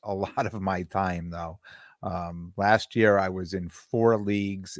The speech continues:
and I won the championship in three. Uh, and I was happy at, you know, to get paid at the end. But when I went back and I looked at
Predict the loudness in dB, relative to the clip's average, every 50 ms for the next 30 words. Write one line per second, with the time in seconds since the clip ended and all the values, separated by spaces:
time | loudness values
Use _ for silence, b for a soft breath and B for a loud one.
0 | -14 -12 -8 -6 -6 -4 -4 -6 -6 -6 -6 -6 -6 -8 -8 -6 -4 -2 -2 -2
1 | -4 -4 -8 -8 -8 -6 -6 -6 -6 _ -8 -10 -10 -12 -14 -12 -4 2 2 2
2 | 4 2 -2 -6 -8 -12 B B B B B B B B B -4 -2 0 0 0
3 | 0 0 0 2 2 2 2 0 2 4 4 4 4 2 0 0 0 0 -2 -2
4 | -8 _ _ -4 -2 -2 -2 -2 -4 -4 -2 -2 -2 -2 -2 0 2 2 4 4
5 | 2 0 -2 -4 -2 2 4 6 4 4 2 -2 -4 -4 -2 -2 -2 -2 -2 0
6 | 0 0 0 2 4 4 6 6 4 0 -4 -4 -2 -2 -2 -2 -2 _ -6 -8